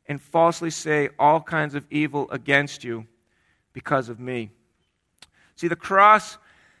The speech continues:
it's offensive. The cross is offensive to many people. Just saying the cross, now when I say the cross, I mean what Jesus did on the cross, obviously.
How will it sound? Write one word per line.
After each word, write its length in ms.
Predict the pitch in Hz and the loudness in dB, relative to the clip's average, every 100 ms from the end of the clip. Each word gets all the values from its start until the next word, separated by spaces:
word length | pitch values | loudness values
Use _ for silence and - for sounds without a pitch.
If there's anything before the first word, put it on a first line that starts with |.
| _ _ _ | _ _ _
it's 200 | - 185 | -4 -4
offensive. 880 | 180 - 185 196 196 131 98 _ _ _ _ | -10 0 2 2 0 -10 -14 _ _ _ _
The 80 | 143 | -14
cross 540 | - 170 180 196 190 | -10 2 4 4 2
is 160 | 202 180 | -8 -10
offensive 560 | - 185 170 160 139 | 0 4 4 2 -10
to 60 | 147 | -8
many 280 | 151 151 147 | -4 -4 -4
people. 460 | 156 147 147 107 98 _ _ _ _ | -4 -4 -4 -10 -12 _ _ _ _
Just 220 | 156 208 | -6 -2
saying 200 | 233 220 | 0 0
the 60 | 185 | -2
cross, 480 | - 180 180 160 156 | -2 4 6 6 2
now 80 | 156 | -2
when 120 | 165 | -2
I 20 | |
say 160 | 160 190 | 0 -4
the 80 | |
cross, 400 | 175 190 185 170 | -2 4 6 4
I 20 | 170 | -2
mean 300 | 165 151 135 _ _ _ _ _ | -4 -4 -8 _ _ _ _ _
what 140 | 151 147 | -6 -4
Jesus 320 | 180 160 135 | -4 -6 -2
did 200 | - 180 | 0 2
on 120 | 151 | 2
the 80 | 127 | 0
cross, 400 | - 135 123 - | -2 0 0 0
obviously. 600 | 131 123 123 - 127 131 | -2 -2 -8 -6 -6 -6